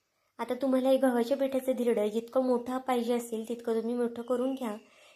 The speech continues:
किंवा मग लहान लहान करायचे असतील तर मग तुम्ही लहान लहानसुद्धा करू शकता.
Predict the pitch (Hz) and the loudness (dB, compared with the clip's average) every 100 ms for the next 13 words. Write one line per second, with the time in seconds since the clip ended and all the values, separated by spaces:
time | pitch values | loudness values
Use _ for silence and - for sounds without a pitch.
0 | - 269 277 285 269 277 269 285 294 277 | -4 2 2 2 0 0 0 2 2 0
1 | 262 240 233 233 226 254 262 247 233 233 | -2 -2 -2 -6 -8 -14 -10 -6 -4 -4
2 | 220 233 240 226 208 214 208 - 254 262 | -2 -2 0 -2 -2 -6 -6 -10 -2 0
3 | 220 - - - | -2 -8 -12 -12